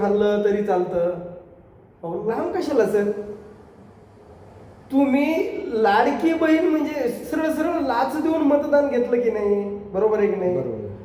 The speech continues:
Speaker 1: पण या लाडक्या बहिणीचा परिणाम म्हणून दलित समाज असेल, आदिवासी समाज असेल, त्या, त्या मुलांच्या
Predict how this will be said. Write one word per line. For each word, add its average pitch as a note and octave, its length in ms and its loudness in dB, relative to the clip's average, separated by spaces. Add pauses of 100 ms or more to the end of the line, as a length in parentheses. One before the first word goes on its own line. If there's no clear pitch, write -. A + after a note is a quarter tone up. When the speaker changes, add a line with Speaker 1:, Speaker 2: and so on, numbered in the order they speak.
(120)
Speaker 1:
पण A#3 220 0
या A3+ 360 6
लाडक्या A#3 520 2
बहिणीचा D#4 540 0
परिणाम A3+ 640 2
म्हणून G#3+ 720 2 (680)
दलित A#3 540 4
समाज E3 380 -2
असेल, E3+ 640 -6
आदिवासी A3+ 480 0
समाज F3 420 -4
असेल, G#3+ 520 -2
त्या, G3+ 140 -2
त्या F#3 240 -4
मुलांच्या F3+ 640 0